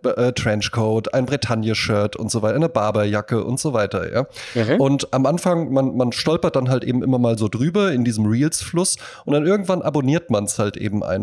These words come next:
Speaker 1: Und dann schrieb ich dich an. Und dann, äh, weiß ich noch, ich glaub, als ich dich anschrieb das erste Mal und gesagt hab, "Hey, ich, äh, find die Videos ganz cool, hast du nicht Lust? Ich hab einen Podcast, der funktioniert so und so. Hättest du da nicht Lust drauf?" Ich glaube, da warst du bei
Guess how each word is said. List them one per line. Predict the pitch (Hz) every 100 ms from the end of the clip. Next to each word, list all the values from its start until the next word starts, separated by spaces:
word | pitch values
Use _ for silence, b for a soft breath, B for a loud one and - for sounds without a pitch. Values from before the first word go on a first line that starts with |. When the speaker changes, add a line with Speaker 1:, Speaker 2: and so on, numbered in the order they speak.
| - 127 185 - B B B -
Speaker 1:
Und | 147 135
dann | 143
schrieb | - 170
ich | 190
dich | - 202 -
an. | 131 95 98 -
Und | 117
dann, | 123 131 143 117
äh, | 135 135 135 135
weiß | 120 180 -
ich | 220
noch, | 185 175
ich | 147
glaub, | - 156 -
als | 139 -
ich | -
dich | - 165 -
anschrieb | 170 - - 202 208
das | 151 -
erste | 151 -
Mal | 151 151
und | 156
gesagt | 127 135 -
hab, | 139
"Hey, | 139 165
ich, | 165 -
äh, | 117 123
find | - 123
die | 123
Videos | 196 175 -
ganz | 147 -
cool, | 156 156
hast | 139 -
du | 131
nicht | -
Lust? | 165 -
Ich | 123
hab | -
einen | 113
Podcast, | 156 - 143 170
der | 127
funktioniert | 120 - 120 120
so | 131
und | 120
so. | 139 B B B
Hättest | 135 131 139
du |
da | 117
nicht | 117
Lust | 139 - -
drauf?" | 120 -
Ich | 123 -
glaube, | 110 113 185 160
da | 135 120
warst | 120 135 -
du | 143 139
bei | - 120 127 131